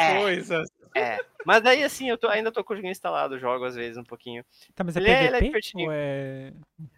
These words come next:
Speaker 1: Tem a parte P V P e tem a parte P V E. Eu tô jogando só mais o P V E porque, como é de se esperar pra um jogo do celular, ele é totalmente pay to win.
Speaker 2: É, sim.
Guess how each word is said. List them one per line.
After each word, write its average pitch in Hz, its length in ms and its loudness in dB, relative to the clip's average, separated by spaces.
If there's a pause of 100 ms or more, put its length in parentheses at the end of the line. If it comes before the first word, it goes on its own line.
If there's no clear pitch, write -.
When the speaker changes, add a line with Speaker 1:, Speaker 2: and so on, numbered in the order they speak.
(120)
Speaker 1:
Tem 220 180 6
a 247 80 6
parte 190 280 6
P 180 120 0
V 165 120 2
P 160 220 2
e 175 60 -4
tem 185 100 -2
a 175 60 2
parte 160 300 2
P 160 120 -2
V 170 100 -2
E. 120 360 0
Eu 147 140 -2
tô 180 120 -2
jogando 175 220 -2
só 170 180 2
mais 160 200 -2
o 147 60 -4
P 139 140 -6
V 135 100 -4
E 131 220 2
porque, 160 640 0 (260)
como 170 340 2
é 147 120 4
de - 80 -8
se 143 80 -8
esperar 143 480 4
pra 143 180 -4
um 143 80 -4
jogo 123 300 -6
do 123 80 -14
celular, 135 380 0
ele 147 200 -4
é 139 40 -6
totalmente 147 480 -8
pay 127 160 -6
to 147 160 -16
win. 139 140 -10 (280)
Speaker 2:
É, 135 260 -8
sim. 123 440 -16